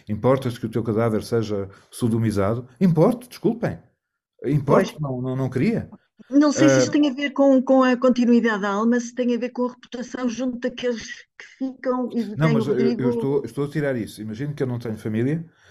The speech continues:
Speaker 1: imagino que eu não tenho ninguém, como há casos.
Speaker 2: Não tem amigos, não tem ninguém.
Speaker 1: Não tenho amigos,
Speaker 2: Mas
Speaker 1: não tenho, e, e que isto acontece daqui a,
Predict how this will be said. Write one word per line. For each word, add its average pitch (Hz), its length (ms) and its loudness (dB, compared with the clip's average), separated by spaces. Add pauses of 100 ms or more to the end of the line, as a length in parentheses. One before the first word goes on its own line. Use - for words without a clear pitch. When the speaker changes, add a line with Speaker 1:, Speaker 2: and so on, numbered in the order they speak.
(180)
Speaker 1:
imagino 113 340 0
que 120 80 -8
eu 113 60 0
não 104 80 -4
tenho 107 180 -4
ninguém, 107 400 0
como 110 220 -8
há 82 60 -8
casos. 123 340 -6
Speaker 2:
Não 208 100 -12
tem 233 160 -4
amigos, 254 300 -2
não 226 100 -6
tem 226 120 -8
ninguém. 220 260 -6
Speaker 1:
Não 123 80 0
tenho 120 160 -2
amigos, 147 200 2
Speaker 2:
Mas 131 120 -4
Speaker 1:
não 143 140 -2
tenho, - 80 -12
e, 139 220 0
e 131 40 -8
que 156 120 -2
isto 151 140 -2
acontece 147 380 -2
daqui 139 260 -6
a, 135 340 -2